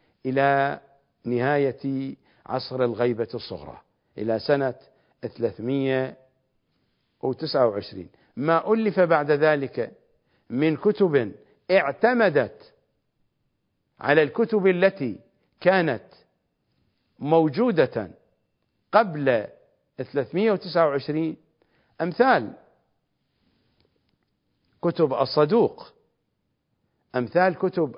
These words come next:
المفيد والطوسي، ومن كان في هذا المستوى، هي من كتبنا القديمة الأصلية المعروفة، لأنها أخذت من نفس المصادر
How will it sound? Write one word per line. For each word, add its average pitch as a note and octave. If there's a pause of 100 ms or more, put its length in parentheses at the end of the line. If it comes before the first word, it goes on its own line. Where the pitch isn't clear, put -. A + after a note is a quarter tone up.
المفيد C3+
والطوسي، A#2+ (1200)
ومن G3 (1300)
كان A#3
في C#3
هذا C3
المستوى، D#3+ (240)
هي D3+
من C3+
كتبنا C#3 (1300)
القديمة C3+
الأصلية B2+
المعروفة، D3+ (640)
لأنها D#3+
أخذت D#3+ (320)
من D3
نفس G#3
المصادر D3